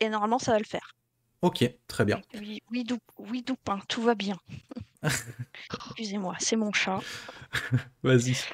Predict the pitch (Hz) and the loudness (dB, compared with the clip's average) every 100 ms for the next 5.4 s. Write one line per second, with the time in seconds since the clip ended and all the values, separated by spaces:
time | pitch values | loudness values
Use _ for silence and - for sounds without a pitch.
0 | - _ 143 147 254 - - 240 240 233 | -12 _ 4 6 8 8 8 6 4 2
1 | 233 233 226 220 220 214 220 - _ _ | 2 2 2 2 2 0 -4 -10 _ _
2 | 233 208 214 220 247 226 - 262 311 - | -4 -2 -2 2 4 4 0 0 0 2
3 | 247 - 226 226 247 277 302 - 247 - | 0 2 4 6 6 4 2 2 2 4
4 | - - - 175 170 165 196 - - 180 | 2 2 -6 -6 -6 -4 -4 -4 -4 -4
5 | 165 180 190 | -2 0 2